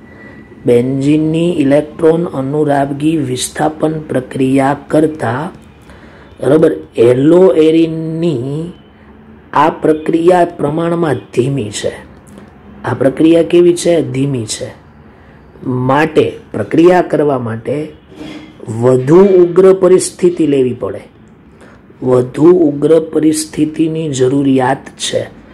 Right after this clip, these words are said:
અથવા જરૂર પડે. એટલે બેન્ઝીનમાં જે કાંઈ ટેમ્પરેચર, જે કાંઈ પરિસ્થિતિ હતી,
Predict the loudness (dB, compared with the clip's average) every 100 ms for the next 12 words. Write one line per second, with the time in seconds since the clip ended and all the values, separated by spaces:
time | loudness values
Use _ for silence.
0 | -20 -14 -10 -4 0 0 0 0 0 0
1 | -4 -4 -4 -6 -4 -2 -2 0 2 2
2 | 2 2 2 0 0 0 2 2 2 0
3 | 0 2 2 2 0 0 0 0 2 2
4 | 0 -2 0 0 0 0 -2 -4